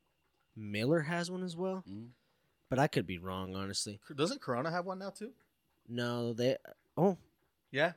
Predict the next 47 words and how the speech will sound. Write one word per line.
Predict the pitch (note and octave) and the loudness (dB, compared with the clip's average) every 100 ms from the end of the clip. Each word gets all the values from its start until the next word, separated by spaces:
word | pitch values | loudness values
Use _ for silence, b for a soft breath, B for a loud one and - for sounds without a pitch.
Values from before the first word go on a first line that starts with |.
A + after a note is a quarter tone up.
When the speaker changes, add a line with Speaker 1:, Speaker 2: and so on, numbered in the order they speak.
| _ _ _ | _ _ _
Speaker 1:
They | - | 0
have | C3 E3+ F#3+ | 4 4 2
one? | C#4 | -2
Speaker 3:
Yeah, | C#3+ E3 C3 | 4 4 4
I'm | A#2 | -2
pretty | F3 | -6
sure | - D#3+ | -4 0
they | C#3 | 0
have | C#3+ | 0
one | B2+ A2+ | -2 -6
now. | G#2 - - | -8 -10 0
Speaker 1:
They | C3+ | 0
have | C#3 | 2
an | C3+ | 0
N | C#3 | 0
A | C#3 | -2
Corona? | - C#3+ D3 F3+ | -2 0 0 2
Speaker 3:
Yeah, | B2 | 4
yeah, | A#2 A2+ | 4 2
yeah. | G#2 _ _ _ _ _ _ _ - - | -6 _ _ _ _ _ _ _ -8 0
Speaker 1:
I | C#3 | 4
didn't | E3+ F#3+ | 4 6
know | G3+ | 6
that. | A#2+ - | 4 4
I | D3 | 2
knew | D#3+ D#3+ | 4 6
they | D#3+ | 6
had | D#3+ A#2 | 4 0
the | |
Premier, | A2 A#2 A#2+ D3 C#3+ A#2+ | -4 -6 -2 2 2 2
and | F2+ A#2 | 0 2
that | A2 | 2
was, | A#2+ A2 | 2 0
like, | A2 - _ _ - | -2 -4 _ _ -4
the | A#2 | 0
super | - C#3 A#2+ A#2 | 2 0 0 -2
ultra | A#2 A#2 - G2+ | -2 0 0 0
light. | F#2+ A2+ G#2 - _ _ _ _ _ _ _ _ | 2 2 2 -2 _ _ _ _ _ _ _ _
'Cause | - A2+ | -6 0
they | G#2+ | 0
had | D#2 | 0
Corona, | A#2 A2 A2+ A#2 B2 B2+ - | -2 0 2 2 0 -4 -8
Corona | A#2+ A2 F#2+ | -2 0 2
Light, | F#2+ G2 A2 - _ _ - | 2 2 0 -4 _ _ -12
and | G#2+ G#2+ | -8 -2
then, | G2+ F#2+ F#2+ _ _ _ _ _ _ _ | -2 -2 -6 _ _ _ _ _ _ _
um, | G2+ G#2 G2 F2+ | -10 -8 -6 -8